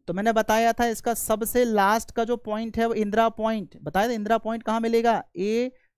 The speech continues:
ग्रेट निकोबार में मिलेगा। और ये कहाँ तक पहुँचेगा, सबसे लास्ट का पॉइंट कहाँ मिलेगा, तो ये मिलेगा आपको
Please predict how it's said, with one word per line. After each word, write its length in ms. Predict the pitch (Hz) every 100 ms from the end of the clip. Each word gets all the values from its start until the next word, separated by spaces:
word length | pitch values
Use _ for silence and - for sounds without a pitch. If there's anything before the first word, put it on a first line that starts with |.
| 151
ग्रेट 340 | 180 220 220
निकोबार 400 | 214 214 208 202
में 80 | 208
मिलेगा। 400 | 190 185 165 - - - _ _ _ -
और 100 | 202
ये 40 | -
कहाँ 260 | 202 190 233
तक 140 | 247 226
पहुँचेगा, 560 | 233 233 247 247 247 208
सबसे 320 | 208 196 240
लास्ट 380 | 220 196 214 214
का 120 | 240
पॉइंट 280 | 226 226 233
कहाँ 180 | 220 226
मिलेगा, 420 | 226 226 226 226 160 - _ _ _
तो 40 | 202
ये 40 |
मिलेगा 320 | 214 220 226 220
आपको 240 | 208 240